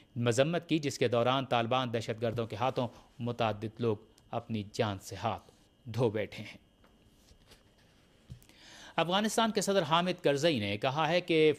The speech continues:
فوج صدارتی الیکشن میں مداخلت سے گریز کرے۔ افغان صدر حامد کرزئی نے افغان فوج کے کمانڈروں سے کہا کہ وہ ملک میں صدارتی الیکشن کے دوسرے مرحلے میں،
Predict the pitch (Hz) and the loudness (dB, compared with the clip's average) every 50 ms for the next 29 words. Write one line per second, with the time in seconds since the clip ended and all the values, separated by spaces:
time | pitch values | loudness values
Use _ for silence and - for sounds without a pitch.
0 | - - 160 165 165 156 156 147 139 - 143 127 143 156 165 160 - - 147 135 | 2 4 4 4 4 4 0 -2 0 0 0 2 2 2 0 0 0 0 0 2
1 | 135 143 139 - 156 139 135 135 120 117 113 127 131 - - 135 131 - - 117 | 2 2 0 0 -2 -2 -2 -2 -2 0 0 0 0 0 0 -2 -2 0 -2 -4
2 | 107 110 - _ _ _ _ _ - - 127 127 110 95 - - - 92 - - | -4 -4 -10 _ _ _ _ _ -6 0 2 2 2 2 -2 -8 -10 -10 -12 -12
3 | - _ _ _ _ - - - - - 110 113 - 131 135 156 175 175 165 180 | -16 _ _ _ _ -20 -20 -18 -16 -14 -8 -2 0 0 2 2 0 0 0 -2
4 | 175 180 165 165 165 165 165 165 - 160 151 147 165 170 160 151 139 131 139 143 | -2 -2 -2 -2 -2 -2 -2 0 0 0 2 2 2 2 2 0 0 0 0 0
5 | 139 127 - 156 151 - - 143 139 139 131 131 135 131 131 143 135 - 139 - | 0 0 0 -2 -2 0 -2 -2 0 0 0 0 -2 0 -2 -2 -4 -4 -4 -6
6 | 139 135 160 170 - 156 135 127 120 117 - - 131 131 147 - - 131 123 117 | -6 -6 -4 -2 -2 0 2 2 2 0 0 -2 0 0 0 0 0 -2 -4 -2
7 | - 123 123 131 139 143 135 - 135 127 120 120 117 - - 139 127 - 123 107 | -2 0 2 2 2 0 0 -2 -2 0 0 0 -2 -2 -6 -6 -2 -4 -4 -4
8 | 117 135 139 - - 131 120 113 113 110 117 135 151 147 160 | -2 -6 -4 -2 -2 -2 0 0 0 0 2 2 2 0 0